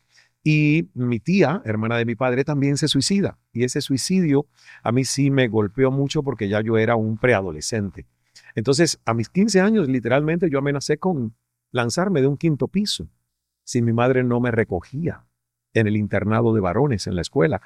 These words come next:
en un episodio de bullying donde habían puesto caca en la carpetita que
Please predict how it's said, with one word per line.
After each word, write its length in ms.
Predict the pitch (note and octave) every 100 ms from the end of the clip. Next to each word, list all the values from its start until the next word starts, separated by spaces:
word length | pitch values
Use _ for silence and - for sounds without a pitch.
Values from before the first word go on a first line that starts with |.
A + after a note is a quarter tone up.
| _ _
en 100 | G#2
un 80 | G#2
episodio 420 | A2+ A2+ A#2 B2
de 100 | G#2+
bullying 360 | F2+ D3+ C#3+ A2+
donde 240 | G#2+ F#2+
habían 280 | F#2+ A2+ A2
puesto 340 | - A2 A2+
caca 480 | - A2 - G#2 - _ _ _ _ _
en 120 | A2
la 80 | G#2
carpetita 640 | G2+ F#2+ F#2 - C3+ C3+
que 380 | A#2+ - A2 B2+